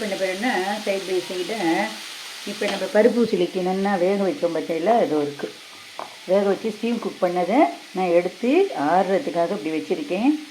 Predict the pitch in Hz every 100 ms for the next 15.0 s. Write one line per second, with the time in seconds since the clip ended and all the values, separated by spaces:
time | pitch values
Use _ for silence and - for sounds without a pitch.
0 | - - - 175 190 240 285 175 170 185
1 | 175 170 180 196 277 302 - - - -
2 | 180 175 190 202 - - 311 - - -
3 | - - - - - - - - - -
4 | - - - - - - - - - -
5 | - - - - - - 208 170 180 175
6 | 185 190 175 180 196 165 185 165 175 175
7 | 311 302 - - - - - - - -
8 | - - - - - - 190 196 202 190
9 | 190 202 190 - 143 - - 233 - 220
10 | 233 220 214 202 196 196 - - - 196
11 | 208 254 214 214 208 208 220 208 262 233
12 | 214 233 220 190 226 220 180 190 214 165
13 | 151 - - - - - - - - -
14 | - - - - - - - - 202